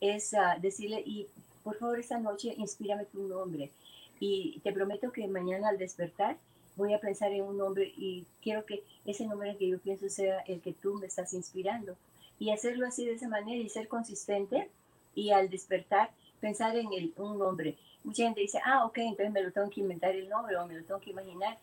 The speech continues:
pero ya científicamente, eh, se ha comprobado que eso que nosotros llamamos imaginación corresponde a un plano,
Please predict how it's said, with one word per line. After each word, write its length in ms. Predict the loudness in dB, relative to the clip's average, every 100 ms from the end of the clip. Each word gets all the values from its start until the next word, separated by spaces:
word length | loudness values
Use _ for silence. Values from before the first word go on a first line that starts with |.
| -20 -20 -4
pero 160 | 2 6
ya 140 | 6
científicamente, 920 | 4 -2 -4 -4 -2 0 -2 -2 -4 -6 _ _ -6
eh, 100 | -2
se 160 | 2 2
ha 80 |
comprobado 580 | 2 -2 0 4 4 4
que 160 | 4 2
eso 200 | 2 -6
que 80 | -6
nosotros 400 | -2 -4 -2 -2
llamamos 420 | 0 0 -2 -4
imaginación 600 | -4 -2 -6 -4 -4 -6
corresponde 540 | -8 -14 -10 -4 2
a 100 | 2
un 80 | 0
plano, 420 | -8 -8 -4 -4